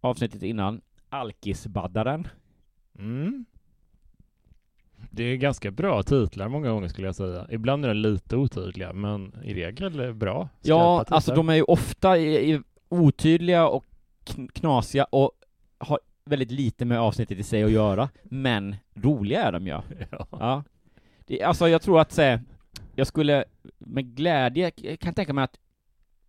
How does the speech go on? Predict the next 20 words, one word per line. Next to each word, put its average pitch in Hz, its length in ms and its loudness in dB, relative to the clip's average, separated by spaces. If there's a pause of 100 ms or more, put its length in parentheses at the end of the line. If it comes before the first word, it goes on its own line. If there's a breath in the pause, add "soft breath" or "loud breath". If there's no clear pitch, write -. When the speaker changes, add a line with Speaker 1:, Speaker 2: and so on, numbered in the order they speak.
(160)
Speaker 1:
sextio - 540 -6
procent 170 520 0
av 147 120 0
alla 127 140 2
titlar 127 420 -2
skulle 135 240 -4
jag 120 200 4
med 120 160 -4
glädje 131 480 0
ha 104 380 4
som 104 260 -8
t-shirt, 101 640 -2
eh, 92 580 -2
tryck. 147 200 -8
Speaker 2:
Mm. 113 400 -10 (580)
Absolut. - 720 -14 (260 soft breath)
Speaker 1:
Så - 100 -10
då 143 100 2
har 151 140 4
jag, 113 340 2